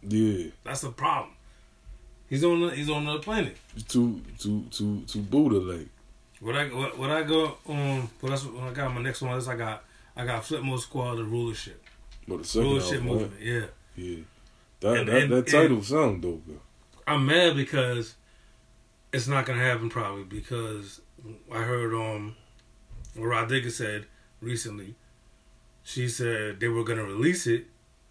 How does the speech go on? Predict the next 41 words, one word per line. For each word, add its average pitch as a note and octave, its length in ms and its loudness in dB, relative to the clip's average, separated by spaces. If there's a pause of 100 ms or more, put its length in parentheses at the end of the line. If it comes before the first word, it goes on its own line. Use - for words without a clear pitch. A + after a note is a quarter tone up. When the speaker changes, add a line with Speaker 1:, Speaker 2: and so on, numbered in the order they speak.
(520)
Speaker 1:
Mm-hmm. F2+ 240 -8
Speaker 2:
as, A2+ 300 0
for C3 140 -4
the A2+ 120 -2
anniversary A#2 520 0
of G#2 80 -6
Flipmode. C3+ 340 -4 (460)
Speaker 1:
Mm-hmm. F2+ 220 -10 (220)
Speaker 2:
He - 60 -18
said A2+ 180 -4
when G#2+ 100 -6
they G#2 80 -8
listened D3+ 360 0
to C#3 180 2
it, C3+ 180 -4
she - 180 -6
said A2+ 240 -2
that A2 220 -6 (140)
most A#2 320 -2
of A2+ 100 -4
it A2 120 -8
sounded G2+ 420 -8
dated, A#2 380 0 (500)
so G2+ 220 -10
they G#2 120 -6
didn't G2+ 200 -10
wanna G2+ 140 -10
release A#2 340 -2
it. - 100 -20 (120)
So - 140 -14
that's C3 280 2
what C3+ 120 -2
made A#2+ 180 2
them A2+ 100 -8
start A2+ 160 -10
recording G#2+ 340 -10
a - 40 -16
new G2+ 60 -12
album. G#2 200 -12 (1500)
Speaker 1:
Mm-hmm. F#2 240 -14
Speaker 2:
So G#2+ 360 -6